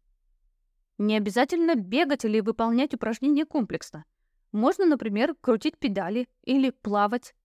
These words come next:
предложила Татьяна, заметив реакцию ученицы. Монструозные велосипеды с одним колесом в этом мире уже имелись. Придворные дамы разъезжали на них по Королевскому парку. Небезопасность таких экзерсисов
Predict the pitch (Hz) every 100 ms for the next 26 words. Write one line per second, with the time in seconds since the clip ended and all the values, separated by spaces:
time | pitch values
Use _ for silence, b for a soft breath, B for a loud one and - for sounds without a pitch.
0 | _ 233 208 208 208 190 190 185 - 262
1 | 302 - _ - 262 320 208 175 - 208
2 | 185 - 190 196 - 202 147 - 175 -
3 | _ _ _ _ _ 196 208 - - 220
4 | 247 214 196 196 196 220 202 320 185 -
5 | 202 - 190 - 214 226 202 170 - _
6 | 233 254 240 214 226 240 247 240 254 294
7 | 302 180 131 - _ _ _ _ 285 269
8 | 240 240 220 202 226 254 196 196 175 202
9 | 185 226 196 185 190 - 190 170 202 185
10 | 185 - 190 208 202 175 - - _ _
11 | _ _ - 220 233 202 196 - 202 -
12 | 277 - 285 277 269 240 262 262 269 254
13 | 254